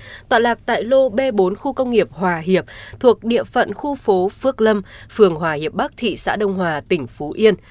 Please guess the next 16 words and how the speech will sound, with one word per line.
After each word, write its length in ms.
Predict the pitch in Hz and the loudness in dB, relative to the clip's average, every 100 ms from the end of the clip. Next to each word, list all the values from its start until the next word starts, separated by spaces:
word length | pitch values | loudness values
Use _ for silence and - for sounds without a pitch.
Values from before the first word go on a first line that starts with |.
| - - 233 | -20 -2 6
Vụ 120 | 202 | 6
nổ 180 | 202 165 | 6 2
khiến 240 | 190 180 | 0 0
cho 180 | 247 226 | -2 -4
nam 320 | 220 247 240 | -2 -4 -4
công 300 | 233 226 220 | -4 -4 0
nhân 220 | 220 208 | 0 2
Nguyễn 340 | 196 202 214 233 | 2 2 2 -4
Anh 280 | 208 196 | -2 -2
Dũ, 360 | 180 202 196 277 | 4 4 4 -2
sinh 200 | - 208 | 0 0
năm 120 | 180 | 0
một 100 | 160 | -2
chín 220 | - 147 | -4 -8
tám 180 | 143 139 | -6 -6
tám, 340 | 135 151 151 | -2 -2 -2